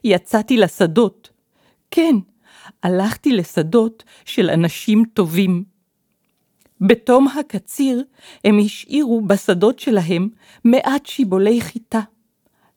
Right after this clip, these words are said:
לקט פאה ושכחה עבור אנשים עניים כמוני. אספתי את השיבולים שמצאתי בשדות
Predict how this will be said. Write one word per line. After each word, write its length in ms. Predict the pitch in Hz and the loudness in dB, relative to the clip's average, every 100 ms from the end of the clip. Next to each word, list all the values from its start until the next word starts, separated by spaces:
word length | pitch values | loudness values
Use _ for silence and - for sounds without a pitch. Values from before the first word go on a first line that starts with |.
| - | -2
לקט 560 | 233 269 277 - 294 - - | 0 0 -4 -8 -8 -10 -6
פאה 400 | - 208 240 262 | -4 -2 -2 -2
ושכחה 640 | 262 - 262 - 262 - 269 - _ _ _ _ - - | -4 -6 -10 -6 -6 -4 -8 -8 _ _ _ _ -8 -2
עבור 320 | 214 226 208 | 0 0 0
אנשים 480 | 202 202 - 247 226 | 0 -4 -4 -2 0
עניים 360 | 214 220 233 | -2 0 0
כמוני. 520 | 226 240 208 214 208 202 _ _ _ _ _ _ _ _ | 0 -2 0 0 -2 -6 _ _ _ _ _ _ _ _
אספתי 580 | 262 - - 277 - 320 | -8 -8 -14 -14 -4 -2
את 100 | 302 | -2
השיבולים 580 | 311 - 247 208 220 247 | -6 -4 -2 0 0 0
שמצאתי 600 | - 180 160 - 214 240 | 0 -4 -4 -8 -4 -2
בשדות 640 | 196 - 247 170 170 - | -2 -2 -2 0 -4 -6